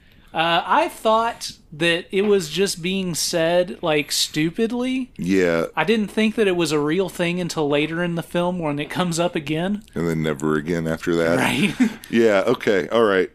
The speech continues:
Speaker 1: But
Speaker 2: Okay,
Speaker 1: yes.
Speaker 2: as long as they established it at the beginning, I guess that's fine.
Speaker 1: Uh, yeah. <laughs> So, uh, Bobby Astor pulls out a revolver and shoots her with it as she's running,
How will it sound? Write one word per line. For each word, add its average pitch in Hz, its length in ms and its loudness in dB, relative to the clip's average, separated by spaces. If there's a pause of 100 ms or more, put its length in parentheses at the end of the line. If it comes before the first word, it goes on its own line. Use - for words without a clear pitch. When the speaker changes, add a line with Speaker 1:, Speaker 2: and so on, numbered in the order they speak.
Speaker 1:
But 107 160 2
Speaker 2:
Okay, 190 120 2
Speaker 1:
yes. 190 100 4
Speaker 2:
as 98 100 2
long 156 200 4
as 160 60 -2
they 175 80 4
established 120 600 2
it 113 80 2
at 104 100 -2
the 104 80 -2
beginning, 87 540 0
I 85 220 0 (260)
guess - 240 -2
that's - 240 -4
fine. 64 400 -6 (360)
Speaker 1:
Uh, 139 400 0
yeah. 156 400 0
<laughs> - 720 -6
So, 185 520 2
uh, 160 440 2 (380)
Bobby 208 320 2
Astor 202 320 2
pulls 202 300 0
out 196 140 4
a 180 60 2
revolver 156 540 0
and 139 120 -2
shoots - 380 -2
her 151 160 0
with 135 300 -4
it 143 120 -2
as 135 140 -2
she's 139 260 -6
running, 139 520 -2